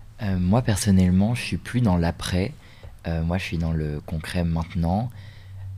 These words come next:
Euh, je me sens seul aussi. C'est pour ça que ça me fait énormément de bien de rencontrer des jeunes, parce que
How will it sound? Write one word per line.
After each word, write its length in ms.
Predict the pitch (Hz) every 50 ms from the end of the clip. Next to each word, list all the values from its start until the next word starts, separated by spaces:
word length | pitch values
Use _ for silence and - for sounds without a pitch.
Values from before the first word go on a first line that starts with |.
| - - - -
Euh, 280 | 90 90 90 90 87 87
je 120 | 87 90
me 300 | 90 90 90 92 110 123
sens 340 | - - - - 90 85 87
seul 540 | - - - - - 95 90 90 92 85 76 82 - - -
aussi. 640 | - 82 82 - - - - - - 98 113 135 - - - - - - - - -
C'est 100 | - -
pour 100 | - 87
ça 100 | 107 104
que 60 | 98
ça 60 | 104
me 60 | 95 85
fait 100 | - 92
énormément 340 | 87 90 92 90 92 95
de 40 | 92
bien 180 | 78 95 95 98
de 40 | 92
rencontrer 380 | 95 92 - 90 87 - 98
des 160 | 92 92 90
jeunes, 300 | 85 80 85 85 92 104
parce 180 | 101 - 85 -
que 220 | - 87 85 85